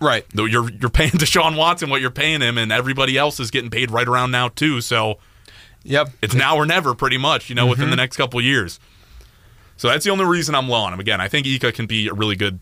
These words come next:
Speaker 2: developmental piece even within a year or two. It's just right now I don't see it.
Speaker 1: Yeah, no, I, I agree. I mean, he's, it's gonna take some time.
Speaker 2: But that was it for the third round for the Browns. Next pick,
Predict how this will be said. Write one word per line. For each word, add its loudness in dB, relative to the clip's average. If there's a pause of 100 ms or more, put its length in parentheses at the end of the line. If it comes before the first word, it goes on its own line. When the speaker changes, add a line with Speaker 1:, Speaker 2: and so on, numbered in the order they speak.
Speaker 2:
developmental -4
piece -4
even -2
within -4
a -4
year -4
or -2
two. -6
It's -8
just -6 (280)
right 0
now 0
I -2
don't -8
see -10
it. -16 (160)
Speaker 1:
Yeah, 0
no, -6 (160)
I, 0
I 2
agree. -2
I -6
mean, -4
he's, -4
it's -6
gonna -6
take -8
some -8
time. -10 (880)
Speaker 2:
But 0 (260)
that 0
was 2
it 2
for -2
the -2
third 2
round 2
for -6
the -4
Browns. 0
Next -4
pick, 0